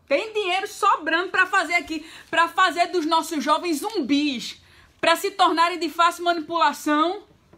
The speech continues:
pra se tornarem idiotas úteis, massa de manobra, porque fica mais fácil de ser manipulado. E usando crianças na marcha da maconha.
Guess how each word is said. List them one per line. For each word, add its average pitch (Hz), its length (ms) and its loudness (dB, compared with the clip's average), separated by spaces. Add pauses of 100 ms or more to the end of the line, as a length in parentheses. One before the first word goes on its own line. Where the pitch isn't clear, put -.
(220)
pra 320 160 2
se 370 180 -4
tornarem 330 760 2
idiotas 339 720 0
úteis, 359 560 -6 (640)
massa 330 500 4
de 349 140 -4
manobra, 311 680 -2 (1400)
porque 302 280 -2
fica 359 240 -2
mais 349 180 2
fácil 349 260 -2
de 339 60 -10
ser 349 160 -4
manipulado. 294 800 -2 (1500)
E 330 120 6
usando 392 760 2
crianças 339 680 0
na 277 100 0
marcha 277 280 -4
da 294 100 -2
maconha. 254 720 -6